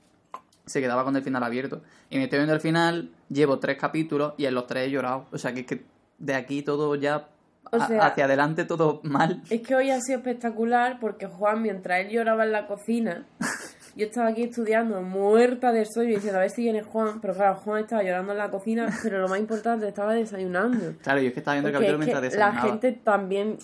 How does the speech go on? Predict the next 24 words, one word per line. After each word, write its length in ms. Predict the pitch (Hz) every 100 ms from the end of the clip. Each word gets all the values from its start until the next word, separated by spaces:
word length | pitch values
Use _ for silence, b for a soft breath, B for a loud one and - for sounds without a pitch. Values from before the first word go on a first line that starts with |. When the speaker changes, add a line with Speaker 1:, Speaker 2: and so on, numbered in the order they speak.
| -
Speaker 2:
como 240 | 190 180
que 100 | 185
desayuna 640 | 180 180 180 175 208 208 185
y 60 |
tal, 300 | 180 170 165 170
¿no? 140 | 208
Eh, 180 | 185 180 -
cosa 300 | 196 202 220
que 140 | 208
yo 100 | 190
no 80 | 185
entiendo. 640 | 180 170 175 170 160 156 b b b b
Entonces 300 | - 214 247 233
yo 100 | 226
cogí, 340 | 226 254 247
me 100 | 208
he 20 |
ido 100 | 214
a 60 | 240
la 160 | 233 233
cama 280 | 254 233 202
así, 440 | - 240 226 - - -
muy 300 | 190 214 240
secretamente 1040 | 262 254 247 247 247 262 262 240 -